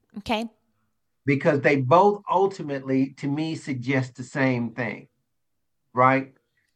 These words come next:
Speaker 2: If I have an agenda, I ul-, ultimately I have a goal.
Speaker 1: Yeah.
Speaker 2: If I have a motive,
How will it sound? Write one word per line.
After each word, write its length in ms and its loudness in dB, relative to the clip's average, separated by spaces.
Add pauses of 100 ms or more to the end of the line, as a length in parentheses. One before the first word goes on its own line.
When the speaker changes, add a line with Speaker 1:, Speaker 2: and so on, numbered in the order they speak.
(480)
Speaker 2:
If 200 -4
I 160 6
have 260 2
an 120 -2
agenda, 680 2 (340)
I 220 2
ul-, 260 -2 (140)
ultimately 600 0
I 60 2
have 220 0
a 80 -4
goal. 440 -2 (380)
Speaker 1:
Yeah. 280 -2 (100)
Speaker 2:
If 180 -2
I 200 6
have 180 0
a 80 4
motive, 560 4